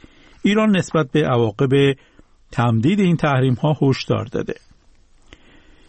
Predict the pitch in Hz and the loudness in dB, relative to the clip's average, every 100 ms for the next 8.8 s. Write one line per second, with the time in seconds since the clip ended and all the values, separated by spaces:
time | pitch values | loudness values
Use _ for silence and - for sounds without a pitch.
0 | - - - - - 214 240 262 247 233 | -20 -20 -20 -8 -2 0 2 0 2 0
1 | - 185 175 202 170 139 175 220 214 202 | 2 0 0 0 0 0 0 0 0 -2
2 | 202 175 143 151 170 170 160 185 202 190 | 0 0 0 0 0 2 2 0 0 -2
3 | - 180 147 147 143 - 143 - 170 196 | 0 0 2 0 0 0 -2 0 0 0
4 | 190 156 139 147 139 131 139 - 190 180 | 0 0 0 0 -2 0 -2 0 -2 0
5 | 156 147 175 185 175 190 185 180 156 135 | 0 2 2 2 2 0 -2 -2 0 0
6 | - 123 120 107 117 113 104 - - - | 0 0 0 -2 -2 -2 -2 -6 -20 -20
7 | _ _ - 160 139 131 123 117 107 120 | _ _ -2 0 2 0 0 -2 -2 -2
8 | 117 110 107 98 104 101 - 113 | -2 -2 -2 -4 -6 -4 -6 -6